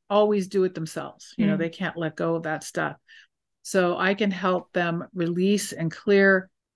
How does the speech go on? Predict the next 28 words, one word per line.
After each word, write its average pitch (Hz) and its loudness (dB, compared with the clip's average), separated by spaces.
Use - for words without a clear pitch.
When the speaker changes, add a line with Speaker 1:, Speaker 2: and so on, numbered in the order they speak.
Speaker 1:
that 165 0
emotional 170 0
baggage, 175 0
those 160 -2
old 180 2
experiences. 175 0
And 190 6
then 196 6
that 202 6
enables 208 4
them 185 0
to 175 -4
say, 160 -4
"Oh, 311 4
I 208 4
can 214 0
be 254 0
with 202 0
my 165 -2
people 190 -2
now." 143 -4
And 202 6
they 214 8
will 208 4
then 202 0
turn 196 -4
that 170 -4
corner 185 -6